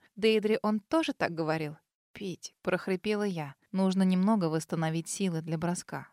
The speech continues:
ну и Гевина отвлечь от прочих вопросов. "Конечно", — засуетился он, спешно выйдя из комнаты. Я снова вскочила, пытаясь высмотреть что-нибудь в пределах досягаемости, чем можно защититься. Ничего подходящего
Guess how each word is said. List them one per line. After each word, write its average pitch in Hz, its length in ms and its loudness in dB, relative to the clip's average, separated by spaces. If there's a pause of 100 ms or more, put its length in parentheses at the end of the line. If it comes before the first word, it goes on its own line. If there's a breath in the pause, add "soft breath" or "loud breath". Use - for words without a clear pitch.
ну 196 220 -2
и 254 100 -2
Гевина 143 420 -2
отвлечь 185 400 -2
от 151 120 -8
прочих 170 380 -6
вопросов. 175 480 -8 (360)
"Конечно", — 214 600 -2 (120)
засуетился 208 840 0
он, 247 220 0
спешно 208 480 0
выйдя 185 260 2
из 185 240 -2
комнаты. 156 520 -4 (100)
Я 240 180 0
снова 240 320 0
вскочила, 214 600 -2
пытаясь 208 500 -2
высмотреть 196 580 -2
что-нибудь 208 500 -2
в - 60 -20
пределах 180 460 0
досягаемости, 185 800 0
чем 160 240 -2
можно 165 340 0
защититься. 190 720 -6 (100)
Ничего 254 340 0
подходящего 214 960 0